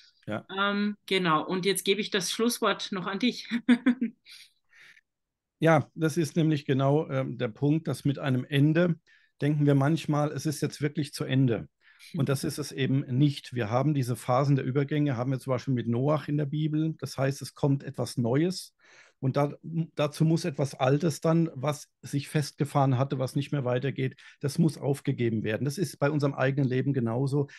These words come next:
Speaker 1: Ende der Zeit ist ja jedes Jetzt ist ja auch ein Ende der Zeit. Es ist auch immer, wenn etwas Neues kommt, du hast kurz den, äh, das Stichwort Zweifel gebracht, die Bibel beginnt mit der Zahl zwei. Und das heißt, eine neue Schöpfung beginnt mit dem Zweifel.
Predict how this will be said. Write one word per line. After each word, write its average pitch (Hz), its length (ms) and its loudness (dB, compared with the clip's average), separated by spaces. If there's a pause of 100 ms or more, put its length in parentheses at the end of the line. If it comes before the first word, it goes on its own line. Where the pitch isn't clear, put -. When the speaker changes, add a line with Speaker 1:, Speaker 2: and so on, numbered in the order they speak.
(180)
Speaker 1:
Ende 170 260 8
der 160 160 2
Zeit 151 320 0
ist 156 180 -4
ja 143 60 2
jedes 139 560 0
Jetzt 143 480 -2
ist 139 140 -4
ja 131 100 -4
auch 135 180 -2
ein 127 100 0
Ende 127 240 0
der 123 160 0
Zeit. 127 440 -4 (300)
Es 127 120 -2
ist 165 140 2
auch 151 100 2
immer, 160 240 4
wenn 156 140 2
etwas 143 320 -4
Neues 139 320 2
kommt, 175 240 2
du 156 40 0
hast 139 140 -2
kurz 165 200 -6
den, 139 180 2
äh, 135 120 -4
das 113 140 -6
Stichwort 135 380 -4
Zweifel 147 440 0
gebracht, 143 360 -4
die 131 80 -2
Bibel 156 300 -2
beginnt 147 340 -2
mit 135 100 -2
der 131 100 0
Zahl 127 300 -2
zwei. 127 560 -2 (560)
Und 131 80 0
das 120 160 -2
heißt, 143 300 0
eine 139 180 2
neue 143 420 4
Schöpfung 107 640 -6 (140)
beginnt 156 460 0
mit 147 140 -2
dem 147 140 -4
Zweifel. 131 680 -4